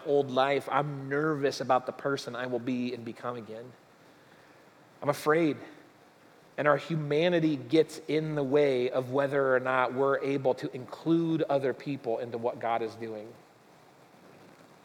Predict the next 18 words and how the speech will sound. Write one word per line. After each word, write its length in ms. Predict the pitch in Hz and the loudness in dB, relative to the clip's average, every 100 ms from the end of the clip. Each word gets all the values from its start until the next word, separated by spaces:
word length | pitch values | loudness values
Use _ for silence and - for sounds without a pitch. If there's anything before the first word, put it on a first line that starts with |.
| - - - - - - | -20 -20 -20 -20 -20 -6
Now, 80 | 123 | -2
thankfully, 720 | - 180 175 143 120 117 156 151 - - - - | 2 2 2 -2 -2 -2 -4 -8 -16 -20 -20 -10
there's 220 | - 131 117 | -6 -6 -6
Jesus. 720 | 143 165 127 113 - - - - - - - _ _ _ - - - - - - - | -6 -4 -4 -6 -10 -14 -16 -20 -20 -20 -20 _ _ _ -20 -20 -20 -20 -20 -20 -2
Thankfully, 520 | 160 175 - 160 151 | 0 0 2 2 4
there's 240 | 143 143 143 | 4 2 0
a 60 | |
way, 560 | 135 156 165 139 127 135 - | 4 6 6 6 4 0 2
but 380 | 165 143 - - | 4 4 2 -12
here's 340 | - 165 170 147 | -2 4 4 4
what's 200 | 151 - | 0 2
hard. 420 | 165 160 139 139 | 4 6 6 4
Sometimes, 880 | - - 160 185 - 139 131 139 135 | 2 6 6 4 -2 0 0 -2 -4
even 380 | 143 156 175 170 | -2 0 2 6
with 260 | 185 147 | 4 4
Jesus, 640 | 139 185 175 131 127 - - - - - - - - - - | -2 -2 -2 0 -2 -4 -12 -16 -20 -20 -20 -20 -20 -16 -10
it's 160 | - | -4
uncomfortable. 680 | 143 135 175 170 139 117 | -4 2 0 2 -2 -2